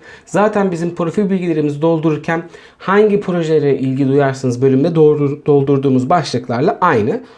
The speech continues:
Oradan da anlamlarına bakabilirsiniz. Burası da projenin başlama ve biti-, bitiş tarihini gösteriyor. Ben bir yıl olarak ayarlıyorum çünkü bir iki aylık, e, farklılıklarla projeleri kaçırmamak adına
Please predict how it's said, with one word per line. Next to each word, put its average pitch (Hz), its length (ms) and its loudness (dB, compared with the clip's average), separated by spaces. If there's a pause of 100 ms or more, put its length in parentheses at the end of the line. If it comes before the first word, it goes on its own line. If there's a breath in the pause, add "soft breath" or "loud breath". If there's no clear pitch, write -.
(160 loud breath)
Oradan 127 420 0
da 120 80 -2
anlamlarına 139 560 0
bakabilirsiniz. 135 720 -4 (320 loud breath)
Burası 208 320 4
da 226 120 2
projenin 190 420 0
başlama 170 420 0
ve 156 100 -2
biti-, 147 300 -8
bitiş - 260 -8
tarihini 110 460 0
gösteriyor. 196 560 0 (420 loud breath)
Ben 202 260 0 (140)
bir 220 260 -2 (160)
yıl 175 200 2
olarak 139 420 2
ayarlıyorum 208 540 4
çünkü 196 380 0 (260 loud breath)
bir 190 100 4
iki 196 180 0
aylık, 180 440 -2
e, 160 320 2
farklılıklarla 160 840 0
projeleri 147 440 0
kaçırmamak 139 600 -2
adına 170 320 0